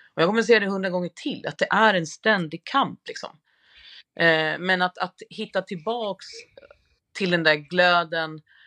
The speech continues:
när man kom hem, du vet, efter finalen.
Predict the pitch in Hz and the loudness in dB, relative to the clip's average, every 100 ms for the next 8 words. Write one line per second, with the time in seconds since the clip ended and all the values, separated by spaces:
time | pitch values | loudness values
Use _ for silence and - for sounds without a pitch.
0 | _ _ _ _ 165 165 160 156 156 151 | _ _ _ _ -6 -4 -4 -10 -14 -10
1 | 214 220 156 143 147 139 147 - 160 170 | -2 -2 -2 -14 -8 -6 -6 -12 -14 -10
2 | 180 220 143 87 73 151 | -4 -2 -2 -6 -12 -14